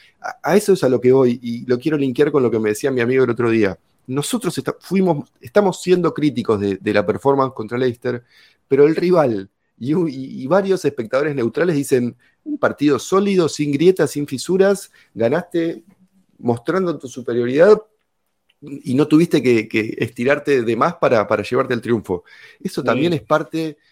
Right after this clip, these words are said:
Speaker 1: de lo que tenés que hacer cuando sos un equipo ganador. Eh, no todos los partidos van a ser los mejores y hay muchos en los que vas a tener que ganar, no, no con la camiseta, eh, pero sí sabiéndote superior, sabiéndote,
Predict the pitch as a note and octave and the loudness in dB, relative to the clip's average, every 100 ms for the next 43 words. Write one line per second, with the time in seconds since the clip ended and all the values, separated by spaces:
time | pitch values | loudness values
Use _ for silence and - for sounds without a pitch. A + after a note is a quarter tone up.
0 | _ _ G2 G#2+ A2 A2 G2+ A2+ D#3 - | _ _ -10 -4 -2 -2 -2 -2 -2 -2
1 | A#2+ D3+ D#3 C3 G#2 C3+ - B2+ G#2 C3 | -4 -2 0 0 -2 -6 -8 -8 -6 -4
2 | B2 A2 G2+ A2 A#2 E2+ _ _ _ F#2 | -2 0 0 2 0 -2 _ _ _ -6
3 | F#2+ G#2+ C#3+ D3 F3 E3 A#2+ G#2 G2 - | -4 0 0 0 2 4 4 2 -2 0
4 | G#2+ G2 G2 - G#2 F#2+ F#2 - B2+ C#3+ | 0 2 0 -2 -4 -2 -4 -2 0 0
5 | - A#2 A#2+ C3 D#3+ F3 C#3+ A#2+ G#2 A2 | -2 -2 0 0 -2 -2 -2 -2 0 0
6 | C3+ C#3 B2+ B2+ A#2+ B2+ E3 E3 - - | 2 0 0 0 0 2 0 -2 -14 -20
7 | _ _ C3+ E3+ D3+ F#3+ F3 D#3 C3+ C3 | _ _ -6 -4 -4 -4 0 0 2 0
8 | C#3+ - E3+ F3 F#3+ F3+ _ A#2+ G#2+ G#2 | 0 0 0 2 0 -2 _ -8 -6 -8
9 | _ - A#2+ A#2 - E3 E3+ C#3+ C3 D3 | _ -2 0 0 -4 -8 -2 0 2 0
10 | D#3 D3 C#3+ C3 A2+ G#2+ B2+ C#3 B2+ A#2 | -2 -2 -4 -10 -8 -4 0 0 -2 -6
11 | B2 C#3 C3 A2 A2 A2 | -4 -2 -4 -4 -2 -4